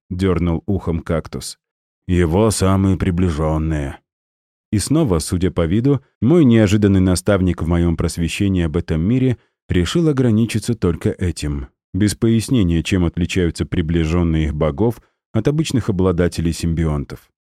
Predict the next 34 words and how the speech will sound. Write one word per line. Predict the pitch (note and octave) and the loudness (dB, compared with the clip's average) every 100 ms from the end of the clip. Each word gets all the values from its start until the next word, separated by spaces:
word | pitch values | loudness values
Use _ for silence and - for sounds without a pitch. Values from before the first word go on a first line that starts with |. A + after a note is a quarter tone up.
| _ _ _ | _ _ _
А | F#2+ | -4
такое | G2 - G#2 | -2 0 2
уже | G2 F#2 F#2+ | 4 4 4
было? | G#2+ C#3 D#3 - _ _ _ _ _ | 4 4 2 -2 _ _ _ _ _
Как | D3+ E3+ | 0 2
оказалось, | D#3 C3+ G#2+ C3+ B2+ - - | 2 2 4 4 2 0 -6
да, | E2+ F2 C#2+ B1+ _ | 0 0 0 -6 _
но | F#2+ G2 | 0 2
лишь | F#2+ | 2
два | E2 F#2+ G2+ | 2 0 2
раза, | F#2 D2+ C2+ - - | 2 0 -4 -10 -2
правда, | G2+ E2+ F2+ | 0 2 2
на | F2+ | 2
памяти | E2+ F#2 F2+ F2+ | 2 0 0 -2
самого | F#2 F#2+ F2+ F#2 | -2 0 0 0
кактуса. | A#2+ - C#2+ - B1+ - _ _ _ _ - | -2 -4 -8 -10 -12 -14 _ _ _ _ -4
Несмотря | G2 - C3 F3+ | -2 0 0 0
на | D#3+ | 0
то, | A2 | 0
что | D#3 - | 0 0
аристократы | G#2+ - G2 A#2 C3 A2+ | 0 0 -2 0 0 -2
и | - | -2
стая | G2+ - A#2 G#2 | -4 -2 0 0
вечно | E2+ A2+ A#2+ G2 | 0 -2 -2 -4
подкидывают | F#2 - A2 F2+ F2+ - | -4 -4 -2 0 0 0
проблем | F#2 F2 G#2 F#2+ | -2 0 0 0
друг | D#2+ D2 | 0 -2
другу, | D2 C3+ C3+ C3+ A2+ - | -2 0 0 0 -2 -4
в | |
целом | - F3 D3 | -2 0 2
они | A#2 A2+ | 2 0
существуют | A2 G2 G2 - G2 C3 A#2+ | -2 -2 -4 -4 -2 0 -2
вполне | - E2+ E2 G#2+ | -4 -2 0 0
миролюбиво. | C#3+ G2 G#2 G#2 E2+ D#2 C2+ B1 | 0 2 2 0 0 -2 -4 -8